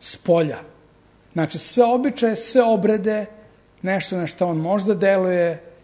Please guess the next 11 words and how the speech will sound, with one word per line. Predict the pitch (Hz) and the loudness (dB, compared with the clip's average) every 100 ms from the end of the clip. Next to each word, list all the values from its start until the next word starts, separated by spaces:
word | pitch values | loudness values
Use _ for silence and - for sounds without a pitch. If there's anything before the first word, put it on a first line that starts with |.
| - | -8
nešto | 190 196 - | -4 -4 -2
na | 170 | -4
što | - | -2
ne | 170 156 | -2 0
može | 170 190 | 0 -2
deluje, | 180 190 202 202 | 0 0 0 -2
pošto | 170 - 170 | -6 -4 2
je | 160 | 2
urođeno, | 165 156 151 151 170 202 | 2 -2 0 -2 -4 -4
nasledio | 175 147 165 143 135 160 | -4 -4 -2 -2 -2 -4
je. | 180 208 | -4 -8